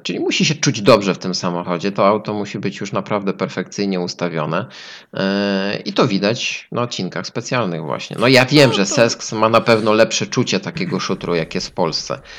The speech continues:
Speaker 1: E, na pewno mu to bardziej pasowało,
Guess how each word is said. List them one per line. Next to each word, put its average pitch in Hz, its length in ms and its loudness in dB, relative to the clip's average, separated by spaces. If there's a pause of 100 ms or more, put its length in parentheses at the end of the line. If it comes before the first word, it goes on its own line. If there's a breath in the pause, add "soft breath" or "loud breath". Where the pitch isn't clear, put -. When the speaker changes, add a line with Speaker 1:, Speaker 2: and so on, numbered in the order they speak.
(380 loud breath)
Speaker 1:
E, 85 1000 -2
na 92 200 0
pewno 101 300 2
mu 98 140 -4
to 98 260 2
bardziej 95 640 0 (100)
pasowało, 87 760 0